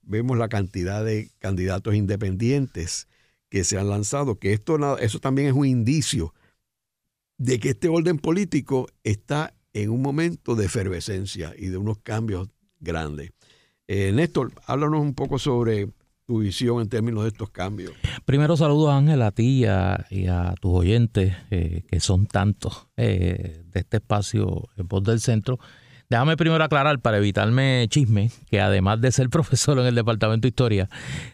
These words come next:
Speaker 2: soy profesor en el Departamento de Ciencias Sociales y Ciencias Políticas, allí en el recinto, en el recinto Metro. Mira, eh, yo, yo he tratado de establecer en, en mi análisis, eh, una periodización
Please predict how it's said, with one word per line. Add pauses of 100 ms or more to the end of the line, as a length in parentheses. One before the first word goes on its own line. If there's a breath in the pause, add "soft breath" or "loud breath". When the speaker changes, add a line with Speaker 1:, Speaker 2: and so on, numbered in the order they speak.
Speaker 2:
soy
profesor
en
el
Departamento
de
Ciencias
Sociales
y
Ciencias
Políticas,
allí
en
el
recinto,
en
el
recinto
Metro. (640 loud breath)
Mira,
eh, (680)
yo,
yo
he
tratado
de
establecer
en,
en
mi
análisis,
eh,
una
periodización